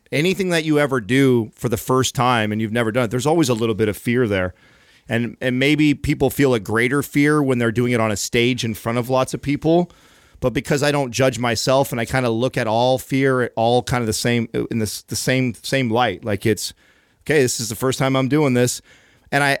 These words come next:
I think that I accept, like, I'm probably gonna suck. I'm probably gonna fall. This is probably gonna hurt. People are probably gonna laugh at me. People are probably gonna make fun of me. Like,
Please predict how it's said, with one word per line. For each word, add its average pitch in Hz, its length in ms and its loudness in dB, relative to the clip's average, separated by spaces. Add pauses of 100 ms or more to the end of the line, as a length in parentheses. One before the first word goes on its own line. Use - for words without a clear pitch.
I 135 120 2
think 175 320 -4
that 135 320 2
I 131 340 2
accept, - 560 -2
like, 113 320 0 (520)
I'm 123 100 -2
probably 131 400 0
gonna 156 200 0
suck. 160 420 2 (580)
I'm 113 120 -4
probably 143 360 0
gonna 156 180 0
fall. 139 640 2 (260)
This - 180 -6
is 123 100 -6
probably 147 340 2
gonna 160 240 0
hurt. 156 480 2 (200)
People 151 260 2
are 147 80 2
probably 156 300 0
gonna 165 180 0
laugh 175 340 2
at 147 120 0
me. 151 260 0
People 151 320 0
are 143 40 2
probably 156 320 0
gonna 165 160 0
make 165 200 -2
fun 190 240 0
of 170 60 0
me. 156 200 0
Like, 127 240 0